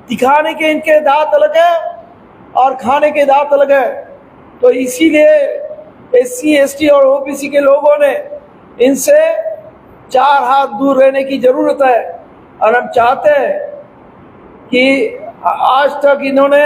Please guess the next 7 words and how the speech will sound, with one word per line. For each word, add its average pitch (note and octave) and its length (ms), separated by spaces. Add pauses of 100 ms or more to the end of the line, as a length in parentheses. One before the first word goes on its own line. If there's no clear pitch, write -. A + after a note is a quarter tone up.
(100)
हमारे C4 680
वोटों C#4+ 500
का D4+ 180
यूज़ D4 320
किया, C#4 540 (600)
मगर B3 160
कभी C4+ 300